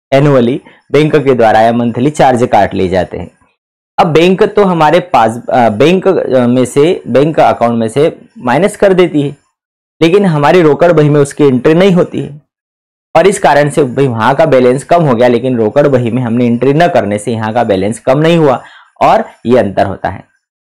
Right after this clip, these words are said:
तो हमें क्या करना पड़ेगा कि बैंक ने माइनस कर दिया, तो हमें भी माइनस करना पड़ेगा।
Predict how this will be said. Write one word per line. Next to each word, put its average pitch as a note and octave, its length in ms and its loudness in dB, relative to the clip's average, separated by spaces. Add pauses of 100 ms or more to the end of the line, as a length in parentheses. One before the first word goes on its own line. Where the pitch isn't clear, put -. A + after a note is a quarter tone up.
(480)
तो C#3 60 -2
हमें E3 220 2
क्या F3 100 2
करना D#3 260 0
पड़ेगा C#3+ 380 0
कि D3+ 60 0
बैंक C3+ 320 0
ने F#3 120 2
माइनस A#2+ 400 -2
कर G2 180 -4
दिया, G#2 160 -2
तो C#3 120 -2
हमें G#2+ 280 -2
भी C#3 120 2
माइनस B2 300 -2
करना G#2+ 280 -6
पड़ेगा। G#2 440 -8